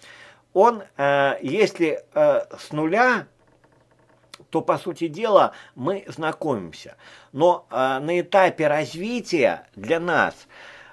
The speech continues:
э, это очень важные мысли, ребят, на этапе развития для нас важно очень чётко разобраться, как работает язык. И вы заметьте, помните, когда мы говорили о Мурате,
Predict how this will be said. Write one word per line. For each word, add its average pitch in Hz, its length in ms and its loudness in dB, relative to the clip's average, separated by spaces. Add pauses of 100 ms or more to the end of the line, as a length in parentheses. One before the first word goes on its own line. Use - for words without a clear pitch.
(160)
э, 320 60 -20 (680)
это 131 180 -6
очень 156 220 -4
важные 139 340 2
мысли, 120 320 -4
ребят, 82 400 -4 (800)
на 131 160 -2
этапе 165 360 0
развития 156 640 0
для 143 180 -6
нас 143 320 -6
важно 117 540 -2 (380)
очень 143 320 -6
чётко 190 400 -4
разобраться, 127 580 -4
как 151 240 -10
работает 123 520 -4
язык. 107 500 -10 (580)
И 151 120 -2
вы 165 100 0
заметьте, 185 540 -4
помните, 202 480 -4
когда 143 240 -2
мы 139 120 -4
говорили 151 480 -2
о 117 140 2
Мурате, 139 640 0